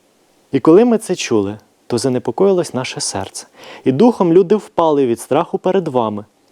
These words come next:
тому що Господь, Бог ваш, є Богом на небесах вгорі і на землі внизу». Що? Перше,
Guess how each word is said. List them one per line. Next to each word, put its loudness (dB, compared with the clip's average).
тому 2
що -2
Господь, -2
Бог -2
ваш, -6
є 4
Богом 2
на 0
небесах 0
вгорі 4
і -2
на 2
землі 2
внизу». -2
Що? -2
Перше, 0